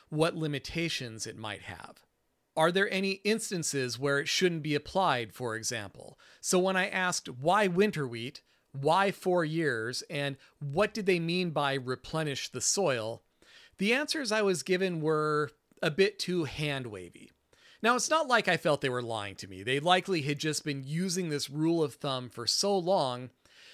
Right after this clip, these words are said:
that they took its application for granted and were surprised that I wanted to know the science behind it.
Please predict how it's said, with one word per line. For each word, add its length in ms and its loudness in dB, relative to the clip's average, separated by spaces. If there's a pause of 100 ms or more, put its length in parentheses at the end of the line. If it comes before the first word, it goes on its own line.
that 120 6
they 100 6
took 220 2
its 140 -2
application 640 0
for 140 -4
granted 600 -2
and 180 -6
were 140 -2
surprised 800 0 (280)
that 220 2
I 140 4
wanted 320 -2
to 100 -4
know 500 2
the 140 -4
science 480 0
behind 400 -10
it. 200 -18